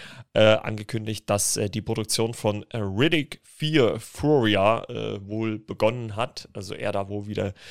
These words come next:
mitspielen, äh, wird oder es einen weiteren Film in der Reihe geben wird. Äh, ich muss sagen, die Riddick-Reihe hat mich eigentlich nie besonders, äh,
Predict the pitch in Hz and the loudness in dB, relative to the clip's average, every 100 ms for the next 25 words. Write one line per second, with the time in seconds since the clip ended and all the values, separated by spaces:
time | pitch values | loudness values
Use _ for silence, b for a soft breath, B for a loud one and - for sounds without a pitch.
0 | B B - 117 - - - 120 123 120 | B B -6 -4 0 0 0 2 2 0
1 | - 110 107 107 101 - _ 127 - - | 0 2 4 4 0 -6 _ -2 -2 -8
2 | - _ - 98 - - 101 98 101 104 | -10 _ -10 -8 -6 -8 -6 -2 -2 -4
3 | 98 107 107 95 98 - 98 98 98 98 | -8 -6 -6 -6 -6 -4 -4 -4 -6 -4
4 | 113 - _ _ _ _ _ _ _ _ | -4 -6 _ _ _ _ _ _ _ _
5 | _ _ - - 110 117 123 127 120 113 | _ _ -20 0 2 2 0 0 0 -4
6 | 110 135 120 - 110 110 107 113 - 107 | -6 -6 -6 -4 -2 -2 -6 -10 -8 -8
7 | 101 113 127 131 123 - 147 117 113 120 | -8 -10 -6 -4 -4 -8 -8 -6 -4 -4
8 | 117 110 - - 110 107 107 107 | -4 -4 -6 -6 -6 -6 -6 -6